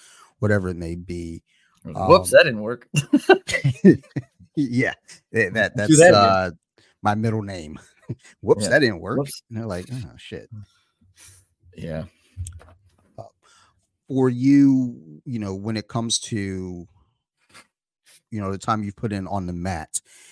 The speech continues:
Speaker 1: and, and just, you know, kinda having a hesitancy, um, you know, with the ideal of being perfect with the moves, um, that,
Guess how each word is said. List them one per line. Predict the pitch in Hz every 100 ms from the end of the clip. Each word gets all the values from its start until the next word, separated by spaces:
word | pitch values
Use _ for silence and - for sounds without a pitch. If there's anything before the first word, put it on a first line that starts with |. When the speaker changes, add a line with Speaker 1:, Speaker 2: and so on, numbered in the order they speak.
| _ _ -
Speaker 1:
and, | 120 113 -
and | 117 110
just, | 107 104 - - _ _ _ _ _ _ _ _ - _ _ _ _ _ _ _ -
you | 98
know, | 87
kinda | - 127
having | 107 107 92
a |
hesitancy, | 90 107 101 92 90 - 90 87 - _ _ _ _ _ -
um, | 98 95 92 85 -
you | 233 117
know, | 101
with | 92 104 101 - _ _ _ _ _ _ _ -
the | 135 120
ideal | 110 110 113 110
of | 95
being | 110 113 101 90
perfect | - 110 92 90 - -
with | 110 -
the | 87
moves, | 87 90 82 80 - - - _ _ _ _ _ _ -
um, | 92 90 90 87 80 - _ _ _ _ _ _ _ _ _ _ -
that, | 113 127